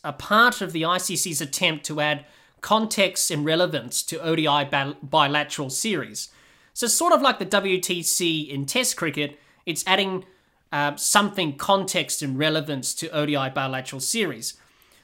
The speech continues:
So with this system, it means qualification for the World Cup is no longer guaranteed for any team except for the host nation. Now, the next World Cup is in India next year, so India will automatically qualify.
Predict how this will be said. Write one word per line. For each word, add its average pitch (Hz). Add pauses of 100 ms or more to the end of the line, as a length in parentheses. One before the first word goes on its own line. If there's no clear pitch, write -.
(140)
So 202
with 185
this 285
system, 156
it 170
means 185
qualification 214
for 180
the 175
World 170
Cup 180 (340)
is 151
no 190
longer 208
guaranteed 170
for 151
any 214
team 151 (400)
except 202
for 180
the 165
host 165
nation. 165
Now, 139 (200)
the 147
next 175
World 185
Cup 170
is 143
in 147
India 175
next 151
year, 233 (520)
so -
India 202
will 175
automatically 165
qualify. 143